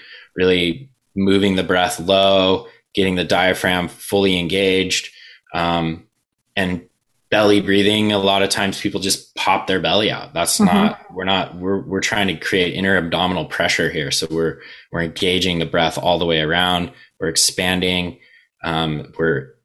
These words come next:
Speaker 1: really inflating our lungs down in the bu-, in the bottom of our lungs. You think about being in a high stress situation or just living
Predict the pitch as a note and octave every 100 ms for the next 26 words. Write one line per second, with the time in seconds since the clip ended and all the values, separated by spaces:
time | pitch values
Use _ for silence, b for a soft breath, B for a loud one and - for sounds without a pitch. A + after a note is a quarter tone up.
0 | _ F#2 G2 F2+ E2 - - F#2+ F#2 F#2
1 | E2+ D#2+ E2+ F2+ F#2 F2+ E2 D#2+ F2 F2+
2 | F2 D#2+ - F2 F2+ E2 - E2 F#2+ A2+
3 | G#2 G#2+ G#2 G2+ G2+ G#2+ - - - -
4 | D#2+ F#2+ F2 F2 F2 D2+ - _ _ -
5 | F#2+ F2+ E2+ E2+ F#2 F2+ - F2+ E2+ -
6 | - E2+ F2+ F#2 - F2+ F2+ F2+ D#2+ D#2+
7 | - E2 - F2 F2+ F#2+ F#2 F2 -